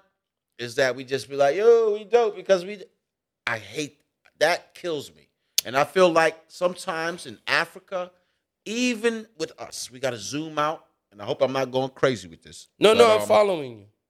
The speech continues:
Speaker 2: I think Matumba's
Speaker 1: like,
Speaker 2: the right
Speaker 1: like,
Speaker 2: direction.
Speaker 1: like, yo, like, like, like, yo, we, we know what we did. It's tomorrow, my nigga. On the block. You ever been on the block before?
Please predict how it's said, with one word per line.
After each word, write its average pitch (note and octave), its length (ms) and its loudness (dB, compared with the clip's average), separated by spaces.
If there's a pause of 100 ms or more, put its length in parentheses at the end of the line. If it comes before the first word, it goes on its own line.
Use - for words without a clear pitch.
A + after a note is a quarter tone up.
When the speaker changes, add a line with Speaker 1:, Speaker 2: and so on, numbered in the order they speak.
(720)
Speaker 2:
I D3+ 100 4
think D#3+ 300 -6
Matumba's C3 280 -10
Speaker 1:
like, A#2+ 240 0
Speaker 2:
the B2 120 -6
right B2 320 0
Speaker 1:
like, - 0 -
Speaker 2:
direction. - 0 -
Speaker 1:
like, A#2 240 -4
yo, A#2+ 300 -10
like, A2 260 -14
like, A#2 240 -14
like, G#2+ 300 -20
yo, A#2 300 -18
we, A#2 140 -18
we A2 220 -20
know B2+ 160 -18
what A2+ 120 -20
we A2+ 200 -20
did. C#3 280 -10 (580)
It's - 160 -12
tomorrow, B2+ 540 -18
my A#2 140 -20
nigga. B2+ 260 -20 (160)
On A#2+ 120 -8
the A2+ 80 -10
block. D3+ 340 -4
You C3+ 160 -14
ever E3 100 -14
been E3+ 160 -14
on E3+ 100 -20
the E3+ 60 -20
block G3 320 -8
before? G#3+ 280 -18